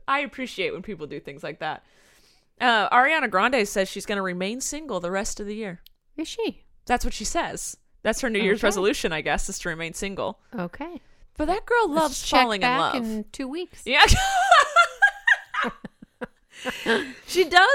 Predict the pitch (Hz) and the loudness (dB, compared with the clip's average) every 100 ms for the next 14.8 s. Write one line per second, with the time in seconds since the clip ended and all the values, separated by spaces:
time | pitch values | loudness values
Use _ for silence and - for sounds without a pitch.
0 | 311 269 285 302 285 - _ - 226 180 | 2 0 2 2 -2 -6 _ 0 4 6
1 | 120 - - - 185 170 - - 240 233 | 4 -2 -14 -14 -10 -10 -10 -2 0 0
2 | - 339 359 339 339 294 254 208 214 208 | -4 -2 0 0 0 -4 -4 -2 -2 0
3 | 214 208 185 165 156 - - - - 247 | -2 -2 -4 -4 -4 -8 -14 -14 -10 -4
4 | 269 180 190 247 392 381 381 392 302 226 | -4 -2 -4 -4 -2 -2 -2 -2 0 0
5 | 220 240 - 202 196 233 269 277 302 294 | 0 -4 -8 -4 -4 -4 -6 -6 -8 -4
6 | 254 226 226 247 202 196 185 175 185 - | -4 -4 -6 -6 -6 -6 -4 -2 -4 -12
7 | - - - 202 233 240 294 381 359 381 | -20 -14 -8 -6 -4 -6 -4 -2 0 2
8 | 381 - 370 349 349 285 240 262 247 240 | 0 2 4 4 2 -2 -2 2 2 2
9 | 214 208 226 214 208 196 208 196 262 330 | 0 -4 -6 -4 -4 0 2 2 0 -10
10 | 339 359 381 339 302 294 - - 381 453 | 0 0 2 0 0 0 -4 -2 -2 0
11 | 494 440 339 415 554 453 320 254 226 269 | -4 -4 0 2 2 0 2 2 2 -2
12 | 262 247 233 - - - 208 269 320 403 | -2 -2 -4 -14 -20 -4 -4 -2 -4 -4
13 | 330 247 196 190 185 180 185 247 427 - | 0 2 2 0 0 0 0 0 -2 -12
14 | - _ - 220 381 185 180 | -20 _ 2 2 6 4 2